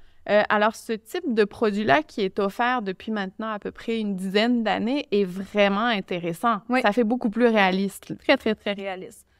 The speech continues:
Speaker 2: L'inconvénient de ça, puis on le dit souvent aux clients, nous, c'est la ligne. Quand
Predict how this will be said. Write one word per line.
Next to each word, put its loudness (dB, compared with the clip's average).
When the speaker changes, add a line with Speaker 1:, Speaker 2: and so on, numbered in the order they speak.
Speaker 2:
L'inconvénient 2
de -4
ça, 0
puis -14
on -6
le -6
dit -14
souvent -2
aux -4
clients, -4
nous, 2
c'est -8
la -4
ligne. -12
Quand 6